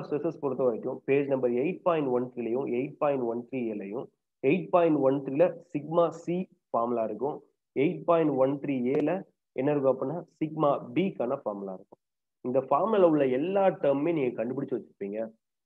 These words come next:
சிம்பிளா substitute பண்ணி ஆன்சர் எடுத்தா மட்டும் போதும். So, இதுல பாத்தீங்கன்னா உங்களுக்கு தெரியும், ஆர் டுவெல் point six four nine centimeter, பி four point two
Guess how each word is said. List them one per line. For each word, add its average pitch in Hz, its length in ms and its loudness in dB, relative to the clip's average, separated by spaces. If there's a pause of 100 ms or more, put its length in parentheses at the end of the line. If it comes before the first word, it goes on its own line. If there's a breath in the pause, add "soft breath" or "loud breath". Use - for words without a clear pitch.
(140)
சிம்பிளா 165 420 -2 (180)
substitute 151 440 -4
பண்ணி 123 180 -2 (120)
ஆன்சர் 113 320 -6
எடுத்தா 98 220 -10 (100)
மட்டும் 95 320 -10
போதும். 98 320 -8 (840)
So, - 80 -20
இதுல 120 180 0
பாத்தீங்கன்னா 139 320 2
உங்களுக்கு 123 260 0
தெரியும், 139 240 -2 (1080)
ஆர் 123 280 4 (760)
டுவெல் 135 240 4
point 139 260 4
six 120 180 -10
four 120 200 2
nine 110 180 -2
centimeter, 107 460 -6 (400)
பி 143 100 0 (420)
four 139 280 2
point 131 240 4
two 120 60 0